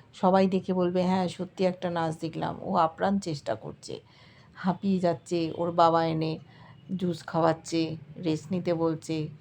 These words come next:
কিন্তু থেমে গেলে চলবে না। তাও যা নাচ করছে, খুব খুশি ওর বাবা। এদিকে সুরঙ্গমা গরিমাকে তালিম দিচ্ছে, সাথে আছে অন্যান্য ছাত্রীরাও। সুরঙ্গমা খুব উত্তেজিত, মেয়ের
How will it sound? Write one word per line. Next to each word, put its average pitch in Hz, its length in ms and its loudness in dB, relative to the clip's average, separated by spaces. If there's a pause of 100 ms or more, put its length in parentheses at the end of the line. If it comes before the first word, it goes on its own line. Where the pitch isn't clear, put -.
কিন্তু 185 320 -2
থেমে 190 300 0
গেলে 170 240 2
চলবে 151 340 -6
না। - 140 -6 (600)
তাও 190 220 12 (160)
যা 185 200 4
নাচ 170 280 0
করছে, 175 380 -6 (160)
খুব 202 240 -8
খুশি 170 320 -8
ওর 156 100 0
বাবা। - 320 -4 (360)
এদিকে 190 320 -2
সুরঙ্গমা 190 640 2 (220)
গরিমাকে 175 520 -2
তালিম 156 380 -2
দিচ্ছে, 147 340 -10 (140)
সাথে - 340 -8
আছে 180 220 -4
অন্যান্য 175 440 -4
ছাত্রীরাও। - 560 -8 (520)
সুরঙ্গমা 214 540 4
খুব 214 340 0 (220)
উত্তেজিত, 170 520 -6 (600)
মেয়ের 196 440 4